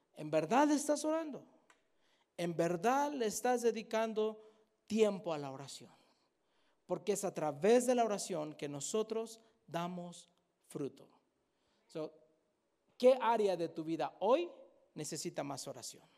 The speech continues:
Porque eso fue lo que dijo Dios. Deje-, vamos puestos de pie y vamos a leer el verso que estamos memorizando esta semana. El verso que estamos memorizando esta semana es Mateo siete veinticuatro.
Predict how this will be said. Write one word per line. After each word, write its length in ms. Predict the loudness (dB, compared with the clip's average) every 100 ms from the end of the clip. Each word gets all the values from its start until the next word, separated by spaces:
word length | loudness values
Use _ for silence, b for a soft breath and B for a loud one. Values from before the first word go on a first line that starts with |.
| _ _ _ _ _ _ _ _ _ _ _
Porque 200 | -12 -4
eso 160 | -4 -4
fue 140 | -4
lo 100 | -4
que 140 | -4 -8
dijo 240 | -10 -14
Dios. 400 | -18 -20 -20 -20 b b b b b 2
Deje-, 240 | 2 2
vamos 260 | 2 4 4
puestos 320 | 2 0 2
de 100 | -4
pie 140 | 2 4
y 20 |
vamos 260 | 4 2 0
a 60 |
leer 140 | 2 2
el 120 | 2
verso 340 | 2 2 -4
que 60 | -8
estamos 380 | -6 -6 -6 -8
memorizando 560 | -8 -8 -6 -8 -8
esta 160 | -10 -10
semana. 400 | -10 -12 -16 -20 _ b b b b b b b b _ -2
El 80 | 4
verso 240 | 4 4
que 60 | 2
estamos 280 | 2 4
memorizando 520 | 2 2 2 2 0 0
esta 120 | -4
semana 480 | -4 0 0 0 -4 B
es 360 | -2 -2 -2 -4
Mateo 420 | -4 2 2 4
siete 400 | 0 2 2 2
veinticuatro. 760 | -2 -6 -4 2 2 2 -10